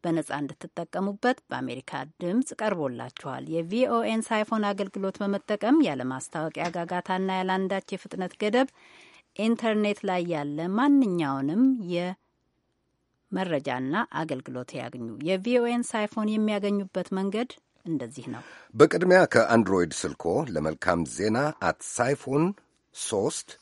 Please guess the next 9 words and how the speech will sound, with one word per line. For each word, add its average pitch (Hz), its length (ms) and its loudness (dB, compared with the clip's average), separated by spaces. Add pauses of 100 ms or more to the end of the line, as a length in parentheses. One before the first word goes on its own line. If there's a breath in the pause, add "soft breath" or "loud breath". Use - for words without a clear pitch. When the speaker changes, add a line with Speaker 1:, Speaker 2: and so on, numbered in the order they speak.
(140)
Speaker 2:
ዶት 87 260 0
ኮም 85 300 -4 (300)
ኢሜይል 101 280 0
ይላኩ። 69 400 -6 (800 soft breath)
መልካም 87 400 -2
ዜና 98 320 2 (200)
አንድ 85 240 -2
ቃል 78 240 -4
ነው። 185 200 -2